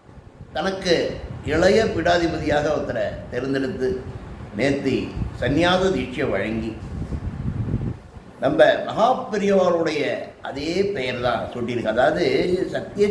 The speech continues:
சந்திரசேகரேந்திர சரஸ்வதி சுவாமிகள் அண்ணே பெயர் சூட்டியிருக்கா. மிகச்சிறப்பாக அந்த வைபவங்கள் நடந்திருக்கு. இப்ப இருக்கிற பாலபிரியவா நான் சின்ன குழந்தையா இருக்கிறச்சே, நான் படிச்சுட்டு இருக்கிறச்சே இந்த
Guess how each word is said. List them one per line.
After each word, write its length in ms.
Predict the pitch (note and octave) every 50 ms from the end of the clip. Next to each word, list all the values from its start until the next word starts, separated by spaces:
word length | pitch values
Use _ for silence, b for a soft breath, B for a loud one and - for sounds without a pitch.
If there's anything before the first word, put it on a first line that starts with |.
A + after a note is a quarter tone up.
| -
சந்திரசேகரேந்திர 960 | E3 D3 D3 F3+ F#3 G3+ G3+ G3+ G3 F#3+ F#3 F#3 F#3+ F#3 F3+ F3+ F3+ F3+ F3+ F3 - D#3
சரஸ்வதி 420 | D3+ D#3 D#3 C#3+ D3+ D#3+ D#3 D#3 C#3 B2
சுவாமிகள் 420 | B2 C3 C3+ C3+ C3 C3+ C3+ B2 G#2 F#2+ - - - - - - - - - - - - -
அண்ணே 280 | A#2 B2 D#3 E3 C#3+ C3 C#3 D#3 F#3+ G#3 - -
பெயர் 220 | C#3 C3 D3+ D3 D3
சூட்டியிருக்கா. 440 | D#3+ D3 C#3+ C#3 C3 B2+ B2+ C3+ C#3+ C#3+ B2+ C3
மிகச்சிறப்பாக 840 | C#3+ F3+ G#3+ A3 G#3+ - A3 A3 A3 A3+ A3+ - A3+ A3+ A3 G3 G#3
அந்த 140 | G3+ F#3+ F#3 D#3
வைபவங்கள் 520 | D3 D3 D#3+ E3 E3+ E3+ E3+ E3 D#3+ D3+ C3
நடந்திருக்கு. 640 | - B2+ B2+ C#3 C#3 C3+ C3 C3+ C3+ - - - - - - - - - - - - - - - - - - - - - - - - - - - - - - - - - - - - - - - - - - - - - - - - - - - - - - - - - - -
இப்ப 120 | - - G3+
இருக்கிற 220 | G#3 G#3 - C4+ C4+ - F#3
பாலபிரியவா 600 | F#3 A3 A#3+ A#3 G#3 A3 A3 A3 G#3+ A3+ B3 A3+ F#3+ E3 E3+ G3+ B3+ D4 D4 D4+ C#4 - F#3+
நான் 200 | F#3+ G3+ G3 G3+
சின்ன 140 | G3+ G#3 B3 B3+
குழந்தையா 320 | A3+ A#3 A3+ A3 A3 G#3 G3
இருக்கிறச்சே, 420 | G3+ G3 G3 G3 G3 F#3+ G3 F#3+ E3+ D#3+
நான் 160 | D#3+ D#3+ -
படிச்சுட்டு 340 | D#3 D#3 E3 - A3 A3 G#3+ G3
இருக்கிறச்சே 440 | - F#3 F#3 F3 F3+ F#3 G3 F#3 E3 D3 D#3 F3+ G#3+ A#3 A#3+ A#3 - - - - C3+
இந்த 120 | D3 D#3